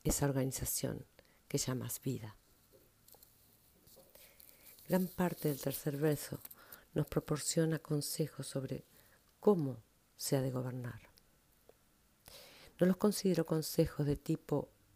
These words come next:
político o administrativo, sino relacionados con nuestra propia vida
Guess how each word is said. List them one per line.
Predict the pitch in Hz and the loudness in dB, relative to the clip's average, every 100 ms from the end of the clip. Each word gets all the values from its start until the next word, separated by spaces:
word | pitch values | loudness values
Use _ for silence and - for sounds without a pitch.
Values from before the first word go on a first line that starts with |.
| _ | _
político | 143 139 175 - 131 - | 0 2 0 -2 -4 0
o | 135 | 0
administrativo, | 139 139 131 - - 165 143 127 - - - - | 0 -2 -4 -6 -2 0 0 -4 -10 -18 -20 -16
sino | - 165 | 4 6
relacionados | 170 170 165 165 156 160 | 6 4 4 4 2 2
con | - 160 | 0 -2
nuestra | 147 - 139 | -2 -4 -6
propia | - - - 190 | -4 -6 2 2
vida | 170 165 135 123 | 4 0 -2 -6